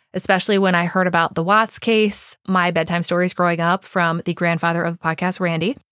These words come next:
Dad. He, he would tell me about his calls for the day. He was a homicide detective. And that was just something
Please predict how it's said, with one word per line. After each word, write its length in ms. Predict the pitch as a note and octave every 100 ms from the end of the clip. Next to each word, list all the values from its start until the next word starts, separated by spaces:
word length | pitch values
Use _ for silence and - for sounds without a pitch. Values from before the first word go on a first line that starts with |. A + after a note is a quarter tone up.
| - F3
Dad. 380 | F3 D#3 D3+ A#3+ _ _ _ _
He, 680 | - A3+ G#3+ G#3+ A3 A3 A3 - _ _ -
he 120 | A3+
would 120 | G#3+
tell 100 | G#3
me 80 | G3+
about 180 | G3 F#3+
his 120 | G3
calls 280 | - F3 -
for 80 |
the 80 | F3
day. 140 | E3 E3
He 80 |
was 100 | F3
a 60 | E3+
homicide 380 | D#3+ D#3 D#3+ D#3+
detective. 540 | D#3+ F3 - C#4 D4+ _ _ _ _
And 600 | G#3+ G#3 G3+ F#3+ F#3+ F#3+ - -
that 140 | G3 G#3
was 120 | G3+
just 280 | G#3+ - -
something 420 | - G#3 F#3 G3+